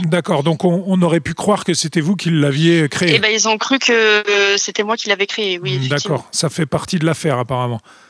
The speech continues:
Speaker 2: Mais il s'avère que ce jour-là, je n'étais même pas au carnaval, donc ça peut pas être moi qui l'ai prise. <laughs>
Speaker 1: D'accord.
Speaker 2: <clears throat>
Speaker 1: Et donc, euh, c'est, c'était quand ça ?
Speaker 2: Euh, janvier, février, mars. C'était en mars, je crois.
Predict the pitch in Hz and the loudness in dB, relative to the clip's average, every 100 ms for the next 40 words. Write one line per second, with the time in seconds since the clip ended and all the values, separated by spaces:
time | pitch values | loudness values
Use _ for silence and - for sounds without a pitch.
0 | 202 208 214 208 233 233 - 214 214 214 | -4 -2 -2 -2 -2 -4 -6 -2 0 0
1 | 233 208 196 220 208 208 226 214 196 196 | -2 -2 -4 -2 -2 -2 -4 -4 -4 -2
2 | 190 170 160 - 190 - 190 190 185 208 | -2 -4 -6 -10 -10 -6 -2 -2 -4 -8
3 | 208 - 185 190 180 - 240 262 247 - | -8 -8 -10 -10 -10 -10 -10 -8 -10 -4
4 | 262 - - - - - 143 143 147 120 | -4 -4 -18 -18 -16 -6 -4 -2 -2 -4
5 | - - - - - 320 254 196 165 170 | -8 -16 -16 -10 -2 0 0 0 0 2
6 | 208 180 170 170 190 - 190 196 - 208 | 2 2 0 0 0 0 0 0 0 0
7 | 196 - 156 160 143 131 - _ - 226 | -2 -2 -2 -2 -4 -6 -8 _ -10 -6
8 | 220 220 220 214 208 220 220 214 220 220 | -4 -2 -2 -4 -6 -8 -8 -10 -10 -10
9 | 214 214 214 220 220 220 - - 226 220 | -10 -10 -12 -14 -12 -12 -8 -6 -2 0
10 | 214 220 254 - - - 214 196 202 - | 2 0 0 -2 -6 -6 -6 -8 -10 -8
11 | 202 | -8